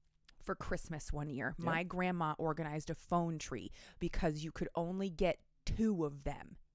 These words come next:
Speaker 1: from the J C Penney or the Macy's or wherever it was that she was ordering them.
Speaker 2: <laughs> That is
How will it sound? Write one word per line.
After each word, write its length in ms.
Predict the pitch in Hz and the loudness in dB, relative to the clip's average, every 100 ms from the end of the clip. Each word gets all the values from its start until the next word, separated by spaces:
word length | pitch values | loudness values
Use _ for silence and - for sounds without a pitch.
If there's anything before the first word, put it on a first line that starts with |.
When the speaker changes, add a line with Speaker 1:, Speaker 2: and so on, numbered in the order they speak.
| _ | _
Speaker 1:
from 480 | - 190 160 156 151 - | -2 4 4 4 -4 -2
the 100 | 175 | -2
J 240 | 156 160 | 0 2
C 220 | 156 - 165 | 2 0 2
Penney 320 | 175 156 151 | 4 2 0
or 60 | |
the 100 | 147 | -2
Macy's 480 | 156 147 151 180 160 | -2 0 -2 0 0
or 80 | 151 | 0
wherever 300 | 156 160 160 | 0 4 6
it 100 | 160 | 6
was 140 | 160 160 | 4 2
that 140 | 165 | 0
she 100 | 185 | 0
was 120 | 170 - | 0 2
ordering 360 | 139 151 175 180 | 2 2 0 2
them. 160 | 202 | 4
Speaker 2:
<laughs> 100 | 285 | 6
That 80 | 453 | 6
is 100 | 466 | 4